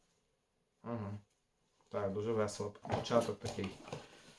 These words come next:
Такий. Ну, вже добре, що всередині не це, але я так чесно переживаю, що відкриваю цю посилку, думаю, ну, бляха-муха, якщо там якийсь розвод, то буде встидно.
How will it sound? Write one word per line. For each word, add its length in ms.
Такий. 320
Ну, 120
вже 200
добре, 280
що 140
всередині 460
не 120
це, 140
але 160
я 100
так 160
чесно 260
переживаю, 480
що 120
відкриваю 380
цю 100
посилку, 360
думаю, 240
ну, 60
бляха-муха, 720
якщо 200
там 160
якийсь 200
розвод, 360
то 160
буде 240
встидно. 600